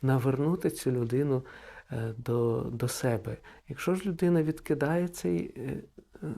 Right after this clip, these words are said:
бажання Господа, ну, тоді Господь не зобов'язаний, е, не зобов'язаний виконувати, е, свою частину цього заповіту.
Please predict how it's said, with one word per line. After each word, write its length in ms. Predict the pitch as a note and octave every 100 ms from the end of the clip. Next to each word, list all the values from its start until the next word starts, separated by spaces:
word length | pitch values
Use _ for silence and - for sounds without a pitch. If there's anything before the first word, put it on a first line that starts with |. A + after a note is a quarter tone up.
| - C3+
бажання 500 | C3+ C3+ C3+ D3+ D3+
Господа, 580 | C3+ C#3+ C#3 - B2+ B2
ну, 220 | B2+ F3
тоді 440 | - - B2 C3+ C#3 C#3 - - -
Господь 480 | - - D3+ D3
не 220 | B2+ C#3 C#3
зобов'язаний, 1300 | B2+ B2+ A#2+ C3 C3+ A#2+ - A2 A2+ A#2 D3+ D3+ - - - - - B2
е, 40 | A2+ A2+ A2 G#2+ G#2+ - - G#3 - B2+
не 140 | B2+
зобов'язаний 920 | B2 A#2 A#2 C#3 D3 C3+ A#2+ A2+ G#2 -
виконувати, 800 | A2+ - B2+ B2+ A2+ A2+ - G#2+ - - - - - - -
е, 180 | E3 B2+
свою 440 | - C3 B2 B2
частину 560 | A#2+ A2+ - B2+ A#2 A2
цього 260 | - A2
заповіту. 640 | G#2 A2 - A#2 A#2 - G#2